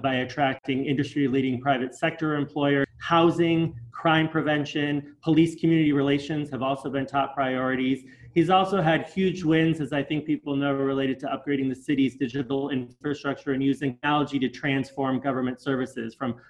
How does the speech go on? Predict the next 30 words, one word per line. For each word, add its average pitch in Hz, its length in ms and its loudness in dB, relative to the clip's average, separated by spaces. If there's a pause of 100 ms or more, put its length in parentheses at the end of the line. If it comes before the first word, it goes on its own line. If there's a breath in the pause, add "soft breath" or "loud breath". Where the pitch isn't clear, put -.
(140)
parking 160 320 4
meter 139 220 4
payment 143 380 0
apps 139 480 0
to 139 160 0
the 127 100 0
new 131 220 2
city 123 260 -2
website. 117 600 -2 (600 loud breath)
He's - 120 -8
also 285 380 4
invited 165 680 4
the 147 80 -2
people 170 400 -2
of 151 140 -4
Boston 139 480 -2
to 135 60 -6
help 139 400 -6
build 143 420 2
a - 60 -10
blueprint 127 680 0
for 131 100 -6
the 123 100 -4
city's 131 400 -4
future 135 440 0
and 123 100 0
Imagine 123 500 0
Boston 127 440 0
twenty 123 300 -4
thirty, 123 500 0